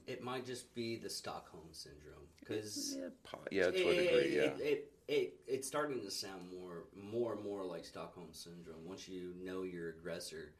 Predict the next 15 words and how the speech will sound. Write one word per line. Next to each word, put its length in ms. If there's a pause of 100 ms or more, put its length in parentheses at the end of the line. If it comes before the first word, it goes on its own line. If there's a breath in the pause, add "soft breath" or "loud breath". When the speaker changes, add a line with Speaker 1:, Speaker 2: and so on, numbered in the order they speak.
(360 soft breath)
Speaker 1:
a 40
little 200
bit 160 (100)
more, 300
you 200 (200)
confine 720 (120)
to, 320 (400 loud breath)
uh, 140
sympathize, 640 (340)
uh, 120 (120)
to 120
them 180 (120)
more. 180 (140)
Speaker 2:
Yeah. 240 (720 soft breath)
Speaker 1:
And 440